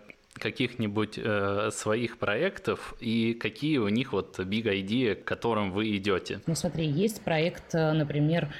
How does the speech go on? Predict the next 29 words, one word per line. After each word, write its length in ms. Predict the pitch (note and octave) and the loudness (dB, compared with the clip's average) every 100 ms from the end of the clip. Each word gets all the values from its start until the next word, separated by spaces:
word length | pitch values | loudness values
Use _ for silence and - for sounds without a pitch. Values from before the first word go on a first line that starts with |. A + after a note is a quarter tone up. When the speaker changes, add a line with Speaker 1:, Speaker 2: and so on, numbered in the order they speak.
| - - - | -10 -8 -2
Speaker 2:
Матильды 440 | D3+ E3+ F3+ D3 | 0 2 2 0
Шнуровой 520 | - F#3 A#3 G3 F3 | 2 4 4 4 2
и 100 | E3 | 2
Кококо 560 | D3 D#3+ E3 - - C3 | 0 -2 -2 -2 -2 -2
в 80 | - | 0
Санкт-Петербурге, 1080 | C#3 C#3+ - D3 C#3 B2 F3+ A3 F3+ E3+ | -2 -2 -4 -2 -2 0 2 2 2 2
где 200 | D3 C#3+ | 2 0
шеф-повар 520 | C#3 C#3+ - C#3+ C3 | -2 -4 -4 -2 0
Игорь 260 | C#3+ C#3+ C#3 | 2 2 0
Гришечкин. 720 | C#3 C#3 C#3+ - - C3+ B2 - - - - | 0 0 0 0 -2 -2 -2 -4 -10 -12 -2
А, 260 | C#3+ C#3+ C#3+ | 2 4 4
наша 320 | E3+ G#3 F#3 | 4 2 2
big 220 | D3+ F3+ | 0 2
idea — 440 | D#3 C#3+ D#3+ A#3+ G#3+ | 2 4 4 4 4
это 120 | E3+ | 2
популяризация 1080 | D#3+ C#3+ D3+ D3+ D3+ F#3+ G3 - D#3 D3+ D3 | 0 2 2 2 2 2 2 0 2 4 4
русской, 640 | E3+ E3 - D3+ C3+ B2+ - - - | 2 -2 -2 0 0 0 -6 -20 -8
э, 200 | C#3 C3 C3 | -2 -2 0
современной, 1160 | - D#3+ D#3+ D#3+ G3 G3 F3 E3 D3 C3+ C3 - | 2 4 4 4 6 6 6 6 4 2 0 -2
э, 260 | B2 C3 - | -2 -2 0
кухни, 600 | G#3 A3 G#3+ F3+ D3+ C3+ C#3 - - - | 2 4 4 4 4 2 -2 -14 -12 -4
э, 440 | C#3+ C#3+ C3+ C3+ B2+ - | 0 2 2 -2 -4 -4
во 100 | E3 | -2
всем 300 | C#3+ F3+ E3 | 0 4 4
мире, 380 | F3+ F#3 B2+ C3+ - | 4 4 0 -2 -4
да, 240 | D3 D3 | -2 0
и 60 | F3 | 0
привлечение, 1040 | D3+ D3 C3+ D3 F#3+ G#3 F#3+ E3+ D#3 D3+ | 0 0 0 0 2 4 6 4 4 2
э, 260 | - D3 | 2 2